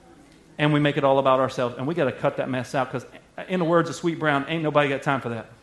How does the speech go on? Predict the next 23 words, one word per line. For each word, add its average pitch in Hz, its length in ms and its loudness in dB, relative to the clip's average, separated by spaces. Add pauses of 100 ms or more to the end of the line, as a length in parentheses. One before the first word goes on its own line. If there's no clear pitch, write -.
(1300)
<laughs> - 0 -
Amen? 170 480 6 (1500)
The 139 60 0
purpose 196 400 4
of 139 80 -4
the 131 80 -2
power 165 380 4
of 139 100 2
the 139 40 0
Holy 143 280 0
Spirit 143 440 -2 (240)
is 143 140 -2
the 143 80 0
evangelization 135 800 -2
of 127 80 -4
the 127 80 -6
gospel 127 540 0
and 135 100 -4
the - 100 -6
edification 135 480 -4
of 131 120 0
the - 40 -18
church, - 240 -4